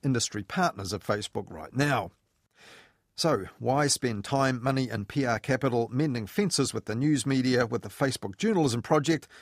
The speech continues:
only to burn the fences down in the middle of the night three years later?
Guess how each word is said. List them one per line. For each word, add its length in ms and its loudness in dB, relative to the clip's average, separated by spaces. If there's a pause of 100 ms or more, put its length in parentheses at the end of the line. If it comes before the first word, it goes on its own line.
(200)
only 260 0
to 100 0
burn 320 2
the 80 2
fences 360 0
down 300 0
in 80 -2
the 80 -2
middle 220 -2
of 100 -6
the 80 -4
night 240 -4
three 220 -6
years 260 -4
later? 380 2